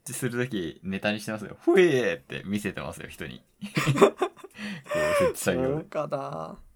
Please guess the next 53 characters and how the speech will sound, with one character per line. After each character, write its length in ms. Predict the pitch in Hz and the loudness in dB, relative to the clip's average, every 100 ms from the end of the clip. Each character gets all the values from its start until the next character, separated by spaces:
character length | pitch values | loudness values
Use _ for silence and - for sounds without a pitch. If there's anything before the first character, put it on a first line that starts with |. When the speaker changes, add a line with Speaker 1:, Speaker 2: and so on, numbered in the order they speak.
| _ _ _ | _ _ _
Speaker 2:
い 40 | 185 | -8
や、 60 | |
で 80 | 151 | -8
も 120 | 127 | -10
本 340 | - 180 208 226 | -6 -2 -2 -2
当 180 | - 247 | -6 -6
に 420 | 247 240 240 - | -6 -6 -8 -8
な 180 | 240 240 | -4 -2
ん 80 | 196 | -2
か 160 | 165 127 | -2 -4
ね、 320 | 127 123 143 | -2 -4 -6
も 240 | 156 147 | -6 -6
う 80 | 135 | -4
流 300 | 127 147 196 | 0 6 6
さ 120 | 240 | 6
れ 80 | 226 | 2
ま 120 | 220 | 2
く 100 | 220 | -2
っ 20 | |
て、 520 | 226 _ 135 120 - - _ _ _ _ - | -8 _ -4 -2 -6 -12 _ _ _ _ -8
正 320 | - 185 220 | 2 2 2
し 140 | 202 | -4
い 40 | 151 | 0
評 200 | 165 147 | 0 0
価 80 | |
が 120 | 127 123 | 0 -2
一 100 | - | -4
切 240 | - 135 | -2 -2
で 100 | 117 | -2
き 80 | 135 | -6
て 80 | - | -8
な 60 | 120 | -2
い 60 | |
で 100 | 160 | 2
す 80 | 151 | 4
ね。 60 | 139 180 - - - - - | 4 2 2 2 0 -8 -20
Speaker 1:
<laughs> 460 | - - - 220 | -20 -12 -10 -4
い 40 | - | 2
や 440 | 101 98 95 95 | 6 6 6 4
ー、 20 | |
す 160 | - 113 | 0 2
ご 120 | 107 | 2
い 60 | 92 | 2
な、 160 | 80 | -4
そ 120 | 82 - | -6 -12
れ。 160 | - - _ _ - - _ _ _ _ _ _ _ _ _ - - | -14 -20 _ _ -20 -20 _ _ _ _ _ _ _ _ _ -14 -2
Speaker 2:
な 160 | 208 | -2
ん 80 | 277 | -2
か 100 | 143 | -4
ね、 140 | 135 | -4
そ 180 | 120 - | -4 0
れ 100 | |
っ 20 | 269 | 2